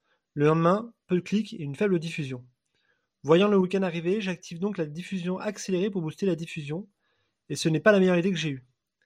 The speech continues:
Lundi, en checkant les campagnes, j'observe que tout le budget a été cramé entre vendredi soir et samedi matin avec des performances évidemment médiocres.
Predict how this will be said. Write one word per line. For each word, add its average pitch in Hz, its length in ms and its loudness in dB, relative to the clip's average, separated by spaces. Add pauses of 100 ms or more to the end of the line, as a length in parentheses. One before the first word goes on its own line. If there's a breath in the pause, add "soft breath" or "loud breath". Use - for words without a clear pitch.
(400)
Lundi, 165 240 0
en 202 80 0
checkant 202 260 -4
les 196 100 -4
campagnes, 170 420 -4
j'observe 185 360 -6
que 156 80 -10
tout - 220 -10
le 202 60 -6
budget 202 200 0
a 196 40 2
été 190 160 -6
cramé 175 340 -4
entre 180 240 -6
vendredi 170 340 -4
soir 190 240 -2
et 165 60 -4
samedi 165 240 -4
matin 160 180 -2
avec 196 140 -2
des 156 100 -6
performances 160 460 -8
évidemment 151 340 -2
médiocres. 147 520 -4